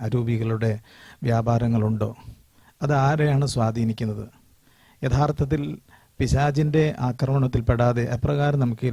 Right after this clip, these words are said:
ലോകത്തിൽ സ്വർഗീയമായ സുരക്ഷിതത്വത്തിൽ, സംരക്ഷണത്തിൽ ജീവിക്കാം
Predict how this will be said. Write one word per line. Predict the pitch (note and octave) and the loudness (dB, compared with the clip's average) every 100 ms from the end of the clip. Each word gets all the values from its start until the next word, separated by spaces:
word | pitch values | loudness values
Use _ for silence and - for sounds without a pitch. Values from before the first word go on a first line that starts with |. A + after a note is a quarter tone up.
| A#2 | 0
ലോകത്തിൽ | A2 A#2 A2+ A#2 - - _ - | 0 -2 -2 -4 -8 -20 _ -4
സ്വർഗീയമായ | C#3 C3+ D#3 D#3+ C#3+ B2+ B2+ A#2 | -2 0 0 0 0 0 0 -2
സുരക്ഷിതത്വത്തിൽ, | A#2+ A2+ B2+ A#2 A#2 - A2 A2 | -4 -2 0 0 -2 -2 -4 -4
സംരക്ഷണത്തിൽ | - A#2 A2+ B2+ A#2 A#2+ | -4 -2 -2 -2 -2 -2
ജീവിക്കാം | A#2 A2 A2+ B2 A2+ | 0 0 -2 -2 -2